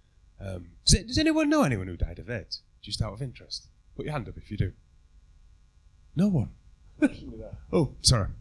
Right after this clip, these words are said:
Right. Yeah. No, well, my, my, um, my wife's friend's mother got diagnosed with H I V.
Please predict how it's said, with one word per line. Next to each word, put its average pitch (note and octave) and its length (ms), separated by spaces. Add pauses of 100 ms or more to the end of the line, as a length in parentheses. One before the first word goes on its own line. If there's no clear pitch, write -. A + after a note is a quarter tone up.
Right. F#2+ 240 (220)
Yeah. A2+ 220 (500)
No, F#3 100
well, G3+ 100
my, G#3+ 240
my, F#3+ 380
um, C#3+ 420 (380)
my D3+ 180
wife's C3+ 600 (520)
friend's A#2 640 (120)
mother B2+ 300
got G2 200
diagnosed G2 500
with G2+ 100
H - 160
I F2+ 80
V. F2 180